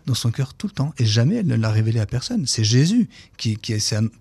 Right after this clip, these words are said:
proclamé aux hommes, euh, comme tel, et nous l'avons reconnu comme cela, c'est pourquoi nous sommes chrétiens.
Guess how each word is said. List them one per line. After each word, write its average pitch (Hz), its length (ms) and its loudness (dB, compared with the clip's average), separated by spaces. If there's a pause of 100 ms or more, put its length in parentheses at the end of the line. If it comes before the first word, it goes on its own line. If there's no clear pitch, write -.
proclamé 117 580 -2
aux 107 280 -4
hommes, 110 180 -2
euh, 95 180 -6
comme 107 220 -4
tel, 190 220 -4
et 107 60 -2
nous 104 120 0
l'avons 104 260 -4
reconnu 104 360 -4
comme 101 160 -8
cela, 151 220 -8
c'est - 120 -12
pourquoi 113 240 -8
nous 110 80 -2
sommes 104 200 -4
chrétiens. 196 360 -6